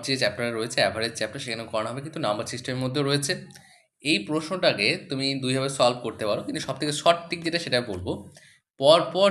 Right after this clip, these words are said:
তিনটি জোড় সংখ্যার সমষ্টি। জোড় সংখ্যা মানে কি? দুই, চার, ছয়, আট, দশ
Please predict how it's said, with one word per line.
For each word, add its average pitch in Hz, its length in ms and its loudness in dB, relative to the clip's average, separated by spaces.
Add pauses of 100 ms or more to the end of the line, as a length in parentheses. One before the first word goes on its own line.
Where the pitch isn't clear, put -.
(120)
তিনটি 156 340 -4 (140)
জোড় 123 240 0
সংখ্যার 123 340 -2
সমষ্টি। 90 380 -10 (300)
জোড় 143 220 2
সংখ্যা 160 220 -4
মানে 156 140 0
কি? - 180 -10
দুই, 117 280 -4 (180)
চার, 120 280 6 (140)
ছয়, 113 340 2 (140)
আট, 107 300 4 (340)
দশ 110 280 2